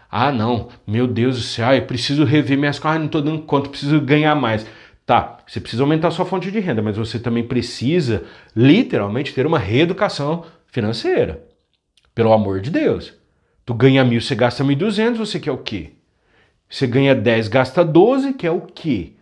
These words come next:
Que é milagre da multiplicação num erro seu,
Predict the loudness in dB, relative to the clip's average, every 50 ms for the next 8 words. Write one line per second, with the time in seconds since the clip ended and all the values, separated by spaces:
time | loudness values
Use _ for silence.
0 | _ _ _ _ -8 -6 -4 -4 -2 -2 2 2 2 2 2 0 -2 -2 -2 -2
1 | -2 -4 -6 -8 -8 -8 -8 -6 -6 -8 -8 -8 -6 -2 -2 0 0 0 -2 -2
2 | 0 2 2 2 2 2 0 -2 -4 -6 -6 -2 0 2 2 2 0 -4 -10